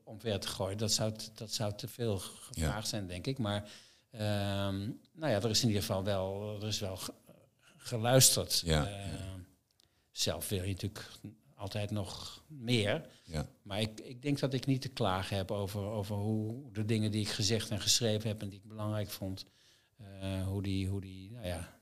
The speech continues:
Speaker 1: ze-, zeg maar bij het publiek en bij de politiek terecht zijn gekomen.
Speaker 2: Je bent er nog steeds veel mee bezig, je zit er nog steeds mee, vol van en dat is ook helemaal prima.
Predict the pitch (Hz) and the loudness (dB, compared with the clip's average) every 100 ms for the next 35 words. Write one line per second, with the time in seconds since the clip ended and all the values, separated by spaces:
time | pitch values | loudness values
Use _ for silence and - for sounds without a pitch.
0 | _ - - 104 135 - 107 104 101 101 | _ -16 -14 -14 -14 -8 -4 0 2 2
1 | 104 113 104 104 - 101 98 98 110 98 | 0 0 2 0 0 2 2 2 4 2
2 | 95 117 - 98 87 - 82 - - 87 | 2 -6 -8 -6 -2 -2 -4 -6 -10 -12
3 | - - - 76 78 76 - 80 - 82 | -16 -18 0 4 6 6 6 6 8 6
4 | 78 73 78 78 76 71 67 67 - 73 | 6 6 6 6 2 2 0 0 4 6
5 | 78 78 76 76 - - 78 71 73 80 | 6 4 2 0 0 6 6 6 4 4
6 | 71 67 65 - 80 78 67 82 82 71 | 4 0 0 2 4 4 4 4 6 6
7 | 95 | 4